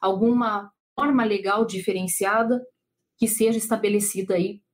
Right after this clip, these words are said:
por essa entidade, né, pelo sped, como um órgão maior de fiscalização de cruzamento de dados cada vez maior e, e praticamente em tempo real, né?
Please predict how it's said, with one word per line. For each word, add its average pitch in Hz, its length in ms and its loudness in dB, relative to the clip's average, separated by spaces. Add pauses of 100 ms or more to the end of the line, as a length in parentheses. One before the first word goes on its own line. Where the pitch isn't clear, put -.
(160)
por 196 160 2
essa 196 280 -2
entidade, 165 580 -2
né, 165 100 0
pelo 175 260 0
sped, 160 440 0 (680)
como 196 280 0
um - 20 0
órgão 220 320 2
maior 190 460 0
de 233 240 0 (180)
fiscalização 240 1080 0
de 226 140 -4
cruzamento 226 760 0
de 214 80 0
dados 196 600 -2 (280)
cada 226 280 2
vez 208 260 2
maior 196 480 0 (340)
e, 269 300 0
e 294 80 -8
praticamente 269 640 -2
em 277 100 0
tempo 240 280 2
real, 247 380 0
né? 160 220 -6